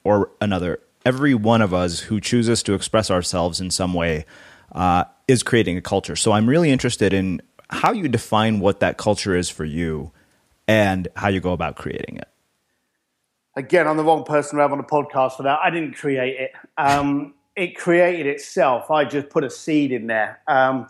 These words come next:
Speaker 2: I wanted to go and party with me. Um, and it wasn't si-, it wasn't until six years later that we realized we had established a culture.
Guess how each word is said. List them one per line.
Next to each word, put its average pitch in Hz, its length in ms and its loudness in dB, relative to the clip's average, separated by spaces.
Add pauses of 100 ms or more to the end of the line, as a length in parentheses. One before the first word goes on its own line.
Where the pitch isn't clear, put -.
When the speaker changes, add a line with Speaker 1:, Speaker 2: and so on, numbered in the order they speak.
(340)
Speaker 2:
I 165 140 4
wanted 196 260 2
to 160 60 -4
go 147 140 2
and 147 120 -2
party 151 340 0
with 135 200 -6
me. 151 320 -6 (360)
Um, 127 640 2 (100)
and 131 520 -2
it 147 180 -4
wasn't 160 340 0
si-, 196 260 -6
it 170 120 -8
wasn't 175 260 0
until 170 160 -4
six 165 300 -8
years 147 180 0
later 156 280 2
that 139 60 0
we 143 160 2
realized 131 1080 2 (580)
we 143 200 0
had 123 100 -2
established 110 560 -6
a 98 60 -12
culture. - 480 -10